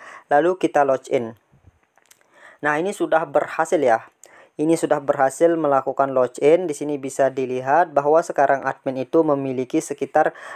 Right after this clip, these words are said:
dua ribu dua ratus satu bits ya, belum seberapa ya. Tetapi ini sudah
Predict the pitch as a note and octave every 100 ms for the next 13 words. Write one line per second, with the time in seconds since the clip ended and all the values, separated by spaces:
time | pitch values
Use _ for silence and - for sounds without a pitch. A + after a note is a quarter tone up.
0 | - D3 E3+ F#3+ G3 F#3 D#3+ F3 F3+ D#3
1 | C#3+ C#3 B2+ A#2 C3+ - B2+ - B2 B2
2 | - - B2 A#2 B2 B2 B2+ B2 B2+ C3
3 | B2+ B2+ A#2 - C3+ A#2 B2+ _ - -
4 | _ - - C3+ D#3 D#3 C#3+ C3+ C#3